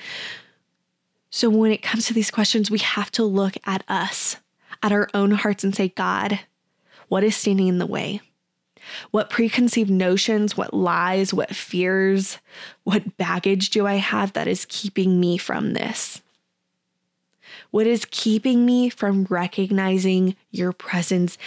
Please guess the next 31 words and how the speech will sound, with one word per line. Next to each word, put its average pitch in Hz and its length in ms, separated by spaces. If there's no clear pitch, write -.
and 180 160
your 170 100
pursuit - 520
of 180 180
me? 196 420
Because 196 360
you 196 180
are 202 160
a 202 80
good 185 300
father 196 600
and 185 180
you 185 80
pursue 190 380
my 196 180
heart - 560
and 185 140
you 185 120
desire 180 720
to - 180
be 180 480
one 180 460
with 196 280
me." - 260
This 208 240
is 214 200
what 190 160
I 180 80
want - 320
to 202 100
pose - 400